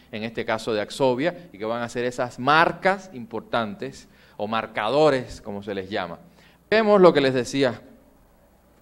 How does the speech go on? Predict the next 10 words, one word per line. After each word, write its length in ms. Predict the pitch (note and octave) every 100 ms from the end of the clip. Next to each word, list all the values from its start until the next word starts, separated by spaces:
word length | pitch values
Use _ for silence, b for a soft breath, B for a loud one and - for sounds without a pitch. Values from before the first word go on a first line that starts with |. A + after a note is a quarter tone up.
| _ b b b -
la 160 | A2+ A#2
asana, 540 | - D3+ D3+ E3 E3+ - -
la, 500 | C3 A#2+ A2+ A2 G2+
la 160 | B2 B2+
mudra 580 | D#3 F3+ E3+ E3+ F3+ - _ _ _ _ _ _ _ _ _ _
de 220 | G#2+ A2+
contribuir 540 | B2+ B2+ A2+ A#2 B2 C#3+
a 40 |
la 120 | C3+
sangha. 400 | A#2+ B2 G#2 F#2+